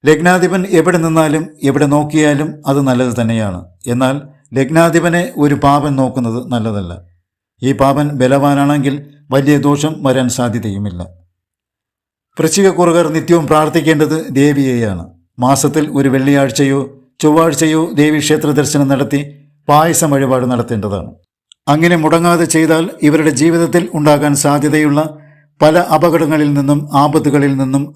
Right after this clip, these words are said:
അത്ഭുതകരമായി രക്ഷപ്പെട്ടു വരാനാകുന്നതാണ്. ഭദ്രകാളി ദേവിയെ പ്രാർത്ഥിക്കുന്നതും ഇവർക്ക് വളരെ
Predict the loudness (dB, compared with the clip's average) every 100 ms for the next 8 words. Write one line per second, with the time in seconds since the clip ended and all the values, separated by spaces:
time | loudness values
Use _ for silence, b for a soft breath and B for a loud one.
0 | -4 -2 -2 0 0 0 -2 -2 -4 -4
1 | -4 -2 -2 0 0 0 -2 -4 -4 -6
2 | -10 _ _ -20 _ _ _ _ -20 -2
3 | 2 2 2 2 0 0 0 0 0 0
4 | 0 0 0 -2 -4 -2 -2 -2 -4 0
5 | 0 0